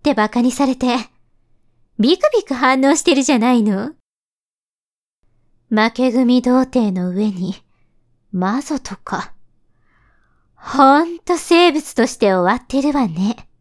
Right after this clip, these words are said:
なーに？先生に負け組とか、童貞って言われると興奮するの？ほらまたおちんぽが反応したわよ。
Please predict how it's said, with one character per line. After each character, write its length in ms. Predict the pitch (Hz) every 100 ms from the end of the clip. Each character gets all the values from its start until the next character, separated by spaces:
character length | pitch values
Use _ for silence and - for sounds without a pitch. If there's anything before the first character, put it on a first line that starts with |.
| _ _ _ _ _ _ _ _ _ _ _ _ _ _ _ -
な 340 | 254 311 403
ー 20 | 320
に？ 380 | 247 320 - _ _ _ _ _ _ _ _ _ _ _ -
先 300 | 320 370 359
生 200 | 392 320
に 120 | 254
負 200 | 220 233
け 160 | 311
組 280 | 302 311 311
と 120 | 339
か、 320 | 320 240 220 - _ _ _ -
童 320 | 208 269 392
貞 280 | 381 359 370
っ 20 |
て 140 | 359 339
言 100 | 339
わ 120 | 339
れ 100 | 339
る 100 | 349
と 120 | 247
興 260 | - 208 339
奮 200 | 480 494
す 160 | - 539 494
る 60 |
の？ 220 | 180 247 - _ _ _ _ _ _ _ _ _ _ _ _ _ _ _ _ _
ほ 220 | _ 302 339
ら 80 | 523 440
ま 140 | 370
た 200 | - 302
お 60 | 294
ち 200 | - 330
ん 60 |
ぽ 120 | 294 226
が 140 | 190
反 300 | 226 269 302
応 120 | 330
し 140 | 277 -
た 120 | 381
わ 140 | 294
よ。 300 | 208 185 359